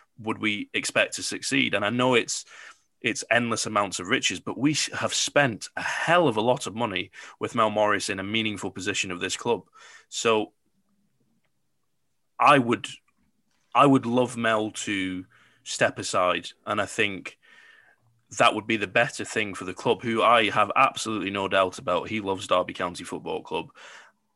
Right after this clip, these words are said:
I just think he loves them too much, and that's the problem. He panics, makes knee-jerk decisions, and I think covid has been a good thing for Cocu 'cause he's not been able to make that knee-jerk decision with Cocu 'cause he can't afford to.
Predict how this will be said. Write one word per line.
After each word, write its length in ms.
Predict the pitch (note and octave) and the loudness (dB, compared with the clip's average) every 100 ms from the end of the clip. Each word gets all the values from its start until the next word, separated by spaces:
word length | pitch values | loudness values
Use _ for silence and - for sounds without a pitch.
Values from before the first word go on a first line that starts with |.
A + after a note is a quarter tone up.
| _ | _
I 120 | G2+ G2+ | 0 0
just 200 | F#2 - | -2 -6
think 180 | F2+ | -6
he 80 | F#2+ | -6
loves 240 | F#2+ F#2+ F#2+ | -4 -6 -8
them 140 | F2+ | -8
too 200 | - G2 | -6 -4
much, 420 | G#2+ A#2+ - - _ - | -4 -8 -12 -18 _ -10
and 140 | G#2 | -4
that's 180 | G2 - | -4 -4
the 80 | - | -6
problem. 480 | A2 A2 F#2 E2 - _ | 0 0 -2 -8 -12 _
He 120 | G2+ | -8
panics, 600 | F#2 G#2 G#2 G2+ - - - | -2 0 2 -2 -6 -12 -6
makes 220 | G2+ F#2 | -6 -6
knee-jerk 400 | G2 F#2+ G2 F#2 | -8 -4 -4 -4
decisions, 640 | - G#2 F#2 F2+ G2 - - _ - - | -4 -4 -4 -8 -10 -14 -18 _ -20 -10
and 140 | G#2+ G2+ | -4 -4
I 40 | |
think 460 | - G#2+ F2+ - - - | -2 -4 -6 -12 -16 0
covid 560 | A#2 A2 F#2+ F#2 - - - _ _ _ _ _ _ | 2 2 0 -2 -4 -20 -20 _ _ _ _ _ _
has 200 | - A2 | -8 -6
been 180 | - G2+ | -4 -4
a 100 | G2 | -2
good 160 | G#2 - | -4 -2
thing 220 | A2+ G2 | -2 -2
for 100 | F#2 | -2
Cocu 420 | - A2+ - F#2 | 0 0 -2 -6
'cause 140 | - F2+ | -6 -8
he's 140 | F#2 | -4
not 200 | G#2+ - | -4 -4
been 100 | F#2+ | -2
able 200 | G2 F#2 | -2 -4
to 100 | G2+ | -4
make 200 | G#2 D#2+ | -4 -2
that 140 | F2 | -4
knee-jerk 360 | E2+ F2 F2 E2+ | -4 -8 -8 -8
decision 340 | - F#2 E2 E2+ | -8 -10 -10 -12
with 100 | - | -10
Cocu 320 | F2 - F#2 | -10 -8 -8
'cause 120 | F#2 | -8
he 80 | F2+ | -6
can't 220 | G2+ F#2+ | -4 -4
afford 300 | - G#2+ G#2+ | -4 -4 -4
to. 220 | - - | -6 -10